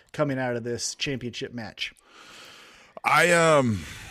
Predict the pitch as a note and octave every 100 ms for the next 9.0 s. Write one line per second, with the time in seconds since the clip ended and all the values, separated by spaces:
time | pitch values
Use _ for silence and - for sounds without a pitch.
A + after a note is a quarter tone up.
0 | - - - - - _ - G#3 D3+ A#2+
1 | A#2+ G#2+ B2 G2+ F#2+ E2+ E2 D2+ - F2
2 | D2+ E2 F2 F#2+ E2 E2 D2+ D2+ D2 D#2+
3 | D2 D#2 - _ F2+ E2 D2+ E2+ F2+ E2+
4 | D2+ E2+ E2 E2 D#2 D2+ D#2+ D2+ D2+ D2
5 | - F2 D#2 D#2 - - F#2+ F2 E2 F#2+
6 | - F#2 E2+ F2 F2 E2+ - - _ _
7 | A2+ G#2 A2 A2+ G#2+ G#2+ G2 G#2 G#2 F#2
8 | G2+ G#2 G#2 G#2 G#2 - A2 G#2 -